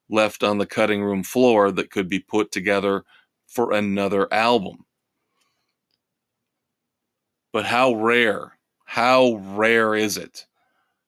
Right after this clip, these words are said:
for Mick Jagger and Keith Richards to let somebody else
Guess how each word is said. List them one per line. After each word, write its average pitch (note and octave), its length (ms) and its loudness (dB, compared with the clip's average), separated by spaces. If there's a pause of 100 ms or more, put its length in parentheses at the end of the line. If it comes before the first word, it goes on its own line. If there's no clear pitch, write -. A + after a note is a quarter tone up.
(880)
for G2+ 140 -6
Mick A#2 240 -6
Jagger A2+ 420 -2
and G2+ 140 -6
Keith A2 260 -8
Richards G#2+ 460 -6
to G#2+ 200 -4
let G#2 300 -2
somebody G#2+ 540 0
else G#2 320 2